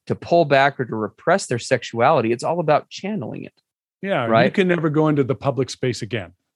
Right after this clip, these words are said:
Speaker 1: Yeah, exactly. Well, I, I guess I'm, uh, now all beaches and all, all pools for all time are doomed, right?
Speaker 2: All of,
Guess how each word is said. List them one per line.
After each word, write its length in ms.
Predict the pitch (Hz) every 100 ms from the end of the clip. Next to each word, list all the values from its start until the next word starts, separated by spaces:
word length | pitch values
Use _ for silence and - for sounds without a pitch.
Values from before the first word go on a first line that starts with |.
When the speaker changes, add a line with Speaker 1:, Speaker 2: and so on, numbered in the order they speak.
| _ _ _ -
Speaker 1:
Yeah, 300 | 247 131 139
exactly. 520 | - 247 220 120 110
Well, 200 | 131 147
I, 100 | 135 -
I 80 |
guess 200 | 135 160 135
I'm, 160 | 120 -
uh, 80 | 131
now 300 | 143 147 160
all 260 | - 202
beaches 520 | 170 240 226 226 220 170
and 100 | 160
all, 480 | 196 208 214 208 _ _ _ -
all 200 | 147 202
pools 440 | 202 226 190 180 -
for 180 | 175 175
all 120 | 180
time 400 | 185 175 170 165
are 80 | 151
doomed, 520 | 165 151 123 107 110 _ 123
right? 200 | 127 147
Speaker 2:
All 140 | 135
of, 120 | 113